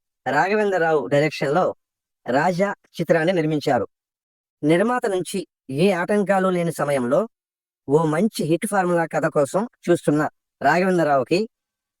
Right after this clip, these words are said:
సత్యానంద్ రాసిన కథ నచ్చింది. గ్రామీణ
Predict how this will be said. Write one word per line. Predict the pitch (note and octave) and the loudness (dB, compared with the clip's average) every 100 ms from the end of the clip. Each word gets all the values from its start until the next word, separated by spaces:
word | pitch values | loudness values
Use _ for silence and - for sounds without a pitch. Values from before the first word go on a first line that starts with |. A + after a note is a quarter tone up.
| - | -14
సత్యానంద్ | - F3+ - A#3 G#3+ F#3 D#3 | -2 0 2 2 2 0 0
రాసిన | D3 D#3 D#3+ | 0 0 -2
కథ | D3 D#3 | -2 2
నచ్చింది. | F#3+ D3 - C#3 A2 _ _ _ _ _ - | 2 2 0 -4 -4 _ _ _ _ _ -18
గ్రామీణ | D3 C#3 E3+ G3+ A3 A3 | -4 0 2 2 4 2